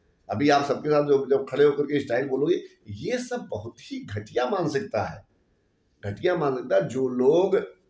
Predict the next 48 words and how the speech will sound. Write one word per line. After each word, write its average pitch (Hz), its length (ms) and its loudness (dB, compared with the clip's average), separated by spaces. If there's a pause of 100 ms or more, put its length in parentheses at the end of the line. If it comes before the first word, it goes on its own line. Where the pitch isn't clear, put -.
विदेश 139 440 2
में 165 100 0
अभी 143 800 0 (380)
ज़्यादा 120 240 4
दिन 170 140 2
नहीं 156 180 6
हुआ 170 240 6
है, 101 220 2
डेढ़ 147 180 4
दो 170 120 6
महीना 135 280 4
पहले 87 420 -4 (340)
कोई 123 120 4
कहीं, 127 340 2
कोई 120 160 4
कहीं, 120 320 0
कोई 120 160 2
कहीं 120 220 0
वहाँ 123 220 2
फोटो 123 260 -2
खिंचा 123 200 -4
के 123 100 -2
जाके, 123 240 0 (380)
अ, 123 200 2
खींचने 123 300 -6
बोले 120 220 0
भेज 110 200 2
रहा 104 180 2
था, 110 260 -6 (160)
तब 135 100 2
उनको 151 200 -2
नहीं 147 220 6
याद 127 180 4
आ 107 80 4
रहा 92 220 -2
था, 85 220 -16 (280)
अब 131 120 2
उनको 120 220 2
दिखाई 98 240 -2
पड़ 101 160 -6
गया। 127 180 0
क्यों? 196 240 -2
क्योंकि 92 360 -10
चुनाव 92 320 -14
नजदीक 131 280 -6
आ 147 80 2
रहा 143 260 2
है, 139 120 -10